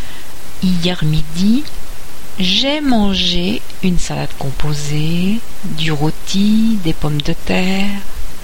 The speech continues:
du fromage et un fruit. J'ai mangé.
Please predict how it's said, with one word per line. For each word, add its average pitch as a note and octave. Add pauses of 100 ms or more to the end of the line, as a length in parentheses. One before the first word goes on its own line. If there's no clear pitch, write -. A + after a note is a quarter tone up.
(440)
du D3+
fromage F#3+ (400)
et G#3
un E3+
fruit. - (800)
J'ai G3
mangé. E3